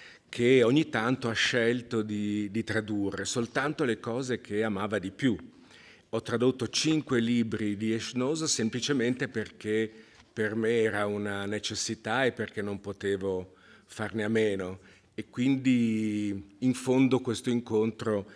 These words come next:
mi serve anche a dar ragione di questa, di questa, di questa passione. Allora, nel duemilaquattro, eh, su una rivista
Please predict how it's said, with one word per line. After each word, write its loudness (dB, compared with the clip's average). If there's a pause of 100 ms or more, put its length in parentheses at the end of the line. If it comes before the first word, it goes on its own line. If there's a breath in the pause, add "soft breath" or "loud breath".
(160 loud breath)
mi -4
serve -2
anche -2
a -2
dar 0
ragione 2
di -2
questa, -4 (380 loud breath)
di -6
questa, -2
di -8
questa -6
passione. -6 (720 loud breath)
Allora, 8
nel 6
duemilaquattro, 0 (160)
eh, -4
su -6
una 0
rivista -2